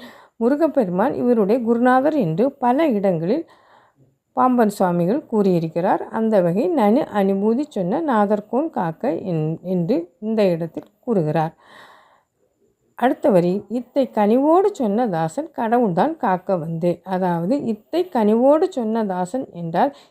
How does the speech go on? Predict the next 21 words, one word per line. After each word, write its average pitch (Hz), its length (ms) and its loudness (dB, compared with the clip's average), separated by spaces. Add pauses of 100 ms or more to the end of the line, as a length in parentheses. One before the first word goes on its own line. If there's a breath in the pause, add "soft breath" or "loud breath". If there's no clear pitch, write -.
இந்த 247 420 2
அருமையான 226 760 0
சண்முக 269 560 0
கவசம் 185 460 -6
என்ற 160 220 -4
நூலை 170 580 0 (560 soft breath)
கனிவோடு 233 500 2
மகிழ்வுடன் 294 640 0
பாடிய 185 680 -2
குமரகுருதாசன் 233 1300 0
என்ற 190 480 -2 (280 loud breath)
என்னுடைய 370 640 4 (160)
இறைவனான, 185 760 0
அவருடைய 196 480 0
இறைவனும் 233 420 2
முருகப்பெருமான் 202 680 0
தானே, 185 440 0 (420 loud breath)
"என்னுடைய 247 440 4 (160)
இறைவனான 202 560 2 (160)
அருமுக 214 300 2
பெருமான் 190 680 -2